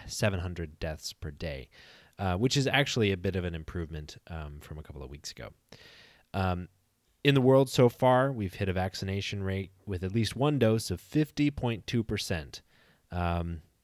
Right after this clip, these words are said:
which is, like, that's a milestone, right? Getting, getting at or above half of the world with at least one dose of vaccination is a good,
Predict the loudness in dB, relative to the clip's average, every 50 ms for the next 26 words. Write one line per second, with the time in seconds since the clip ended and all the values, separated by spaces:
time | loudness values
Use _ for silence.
0 | _ _ 2 2 4 4 4 4 4 2 2 0 -2 0 0 0 0 0 2 2
1 | 2 2 0 -2 -4 -6 -10 -10 -12 -20 _ _ -4 -2 0 0 -2 0 0 0
2 | 0 0 0 -4 -6 -6 -4 -2 -2 -2 -2 -2 -4 -6 -8 _ _ 0 0 2
3 | 0 0 -2 -2 -2 -2 -2 -2 0 0 0 2 0 0 -2 -6 -10 -16 -20 _
4 | _ _ _ -18 -10 -4 0 0 0 0 0 -2 -2 -2 -2 -2 0 0 0 0
5 | 2 0 0 -2 -4 -8 -10 _ _ -10 -10 -8 -6 -6 -4 -4 -4 -6 -6 -8
6 | -8 -6 -6 -6 -6 -8 -10 -14 -16 _ _ _ _ _ -6 -6 -6 -6 -6 -10
7 | -10 -8 -8 -8 -10 -12 -12 -10 -10 -10 -10 -12 -12 -12 -8 -4 -4 -4 -4 -4
8 | -8 -10 -12 -14 -16 _ _ _ _ _ -4 -2 -2 -2 0 4 8 8 8 8
9 | 8 4 2 -2 -6